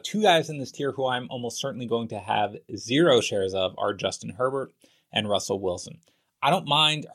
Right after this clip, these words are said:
Herbert, but I think we do have to acknowledge that there's a possibility of a sophomore slump. Remember, this is a change in offense, and it's not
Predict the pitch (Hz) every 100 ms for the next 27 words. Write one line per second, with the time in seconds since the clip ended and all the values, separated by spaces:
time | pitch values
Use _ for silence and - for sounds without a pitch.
0 | - 135 113 107 _ - 113 - 117 -
1 | 185 220 170 147 107 139 131 135 127 -
2 | 120 104 101 95 101 127 123 101 101 101
3 | 123 101 113 165 185 165 - - - 131
4 | 123 110 107 104 98 87 101 - 101 98
5 | - 104 - - 110 - _ _ _ 127
6 | 123 120 107 113 139 127 127 - 120 123
7 | 123 107 113 - 113 131 127 - 113 117
8 | 120 - 131 147